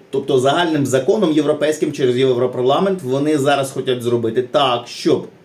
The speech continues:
оці всі лоукости, вони, ну, не просто, щоб ти одну сумочку маленьку можеш з собою пронести, яка оту в ту, е, в ту дірочку поміщається, які, які вони перевіряють, а дві, два варіанти, дв-, дві поклажі.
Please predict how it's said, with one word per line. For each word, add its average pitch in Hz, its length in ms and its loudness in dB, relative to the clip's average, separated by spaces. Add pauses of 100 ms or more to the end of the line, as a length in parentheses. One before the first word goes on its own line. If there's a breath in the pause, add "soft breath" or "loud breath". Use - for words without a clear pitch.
(580 loud breath)
оці 135 360 2
всі 196 180 0
лоукости, 143 760 4
вони, 139 580 0
ну, 147 160 0
не 143 120 0
просто, 196 360 -2
щоб 185 180 -2
ти 180 80 2
одну 156 300 2
сумочку 151 500 0
маленьку 127 400 2
можеш 120 280 0
з - 60 -12
собою 120 360 4
пронести, 127 440 0
яка 120 240 4
оту 117 220 -2
в 113 60 -4
ту, 127 260 0 (320 loud breath)
е, 120 640 4
в 113 160 -2
ту 151 80 -2
дірочку 135 560 2
поміщається, 120 720 0
які, 131 300 -2
які 131 240 0
вони 123 200 2
перевіряють, 120 580 2 (100)
а 190 160 0
дві, 147 500 0 (320)
два 120 580 -2
варіанти, 113 420 0 (140)
дв-, 117 220 -8
дві 127 560 -2 (360 loud breath)
поклажі. 151 500 0